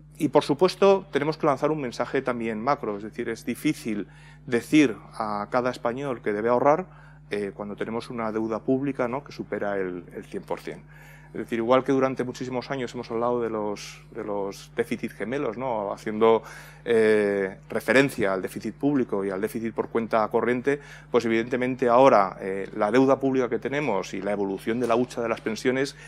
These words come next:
tienen una relación, ¿no? Una relación que tenemos, que tenemos que romper.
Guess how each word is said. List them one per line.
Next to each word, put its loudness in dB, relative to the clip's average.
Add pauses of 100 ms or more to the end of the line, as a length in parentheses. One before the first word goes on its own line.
(160)
tienen 6
una -2
relación, -4
¿no? -8
Una -6
relación -2 (380)
que 4
tenemos, 4
que -2
tenemos -6
que -4
romper. -4